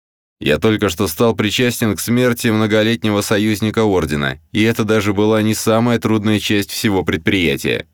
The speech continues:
Он буквально рухнул в свое кресло". "Думаю, не слишком тебя удивлю, если скажу, что в последнее время плохо сплю.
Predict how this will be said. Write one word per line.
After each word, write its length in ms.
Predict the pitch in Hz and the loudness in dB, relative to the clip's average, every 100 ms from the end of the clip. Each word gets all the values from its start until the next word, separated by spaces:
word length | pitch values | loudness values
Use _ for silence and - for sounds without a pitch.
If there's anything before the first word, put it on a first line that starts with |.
| _ | _
Он 240 | 107 113 107 | -2 0 0
буквально 800 | 117 - 98 117 123 113 98 90 | -2 -2 -2 0 2 0 0 0
рухнул 500 | 101 113 - 104 85 | 0 -2 -2 -2 -2
в 40 | |
свое 340 | - 87 87 | -2 0 0
кресло". 600 | 80 85 76 - 53 - - _ _ _ _ 110 | 0 0 0 -2 -6 -6 -12 _ _ _ _ -4
"Думаю, 440 | 110 151 143 135 | 0 0 0 0
не 120 | 135 | -2
слишком 460 | - 165 185 123 101 | -4 -4 -4 -2 -2
тебя 260 | 107 110 | 0 2
удивлю, 380 | 107 98 110 143 | 2 2 0 0
если 280 | 120 101 98 | 0 -2 -4
скажу, 400 | 87 104 107 139 | -2 -2 0 -2
что 240 | - 107 | -2 -2
в 80 | 90 | -2
последнее 640 | - 98 - 135 120 107 87 | 0 -2 -2 -2 0 0 0
время 380 | 107 123 107 | 0 -2 -2
плохо 360 | 90 110 104 110 | -2 -2 0 -2
сплю. 460 | - 104 90 55 | -4 -2 -2 -2